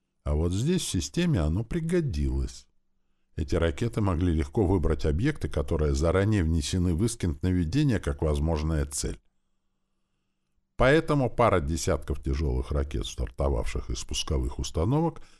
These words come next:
моментально настигли нужные цели, превратив их просто в раскалённую плазму.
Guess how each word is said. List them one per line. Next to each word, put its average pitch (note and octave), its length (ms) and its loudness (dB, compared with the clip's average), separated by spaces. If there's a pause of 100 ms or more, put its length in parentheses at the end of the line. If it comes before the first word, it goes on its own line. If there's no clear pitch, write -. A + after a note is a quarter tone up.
(100)
моментально B2+ 800 6
настигли G2 560 2
нужные C2 480 0
цели, - 400 -8 (320)
превратив G2+ 560 4
их - 80 -8
просто - 340 0
в B1+ 60 0
раскалённую D2 680 0
плазму. - 440 -6